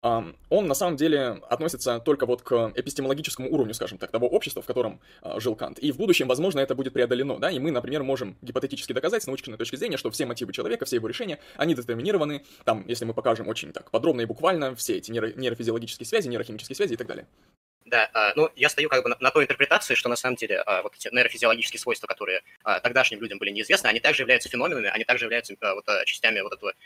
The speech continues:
Speaker 2: а, мира для нас. То есть, э, здесь на самом деле от, а, того, что мы расширяем как бы границы нашего чувственного познания, мало что меняется.
Speaker 1: Мгм.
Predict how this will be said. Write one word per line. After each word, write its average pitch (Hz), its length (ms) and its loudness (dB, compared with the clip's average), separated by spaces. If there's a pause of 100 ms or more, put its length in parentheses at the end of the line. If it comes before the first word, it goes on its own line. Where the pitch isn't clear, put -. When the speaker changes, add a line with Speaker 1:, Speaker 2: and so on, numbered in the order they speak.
(180)
Speaker 2:
а, 98 200 2
мира 120 180 2
для 117 140 2
нас. 98 220 -2 (140)
То - 80 -8
есть, - 180 -8
э, 107 120 4
здесь 147 160 2
на 135 60 0
самом 131 180 2
деле 127 180 0
от, - 240 -2 (400)
а, 104 160 -2
того, 127 160 2
что 127 100 -2
мы 120 120 2
расширяем 127 360 4
как 104 140 2
бы 107 60 -8
границы 110 280 -2
нашего 107 180 -2
чувственного 110 280 -6
познания, 123 340 2
мало 127 160 2
что 127 120 -2
меняется. 113 400 -4 (160)
Speaker 1:
Мгм. 120 200 -12